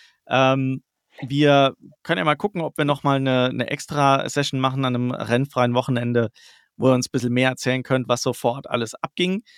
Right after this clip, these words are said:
und was ihr da so, äh, alles erlebt habt.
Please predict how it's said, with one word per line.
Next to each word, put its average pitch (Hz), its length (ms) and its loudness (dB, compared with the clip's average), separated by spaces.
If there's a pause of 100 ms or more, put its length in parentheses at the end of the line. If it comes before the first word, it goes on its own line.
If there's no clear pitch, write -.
(200)
und 120 220 -4
was 127 160 2
ihr 123 80 0
da 123 120 4
so, 120 320 0
äh, - 100 -2
alles 117 400 0
erlebt 117 320 -4
habt. - 240 -4